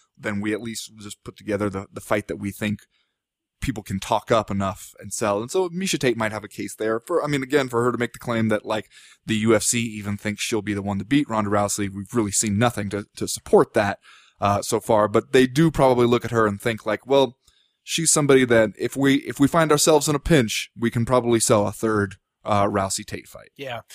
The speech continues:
Speaker 2: I admire that, though, from a just saying stuff perspective.
Speaker 1: <laughs> Do you?
Speaker 2: Yeah, which leads me to, to the segue that we might as well do just saying stuff, and then we'll get out of here for this week. Ben, what's your just saying stuff for this week?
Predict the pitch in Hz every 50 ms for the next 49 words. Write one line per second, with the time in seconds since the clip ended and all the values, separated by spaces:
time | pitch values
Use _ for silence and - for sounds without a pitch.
0 | - - - - - 247 269 233 196 196 202 208 196 185 165 165 160 147 147 -
1 | 156 156 156 147 139 - - 147 139 127 - 123 165 156 - - - 170 160 143
2 | 131 120 - - - 123 110 - - - - _ _ _ _ _ _ _ _ -
3 | 131 - - 190 147 127 - 131 120 110 113 143 143 143 143 147 151 160 _ _
4 | - 247 185 151 147 147 - - 196 185 156 165 175 160 156 151 143 135 - -
5 | 143 139 - - 175 160 156 151 143 139 139 143 151 170 165 156 147 151 151 143
6 | 135 139 143 143 131 120 147 156 - - 185 175 165 147 131 - 165 147 135 127
7 | - - - - 185 180 156 151 147 143 139 139 139 143 135 135 131 123 131 120
8 | - 135 123 127 120 - 139 127 120 - 175 170 156 143 - - - - _ -
9 | 214 202 - 220 185 165 170 - - 185 160 147 131 - - 139 120 - - 120
10 | 110 107 - - 117 110 107